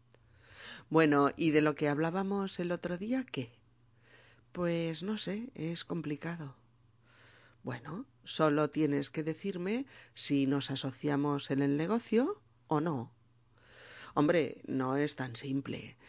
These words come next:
A ver si puedo explicarte todos los obstáculos que yo veo. Es que, es que no es fácil volver a hilvanar el hilo de todo lo que salió el otro día.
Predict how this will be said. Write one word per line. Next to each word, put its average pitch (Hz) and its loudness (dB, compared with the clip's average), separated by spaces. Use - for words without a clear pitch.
A 147 4
ver 185 8
si 247 4
puedo 214 4
explicarte 226 2
todos 220 2
los 151 0
obstáculos 156 -2
que 123 -10
yo 120 -10
veo. - -18
Es - -6
que, 170 2
es 139 -4
que 143 -2
no 143 2
es 143 0
fácil 143 0
volver 143 2
a 147 0
hilvanar 143 0
el 147 2
hilo 156 2
de 139 0
todo 170 0
lo 147 -2
que 143 -6
salió 151 -2
el 127 -4
otro 135 -4
día. 151 -6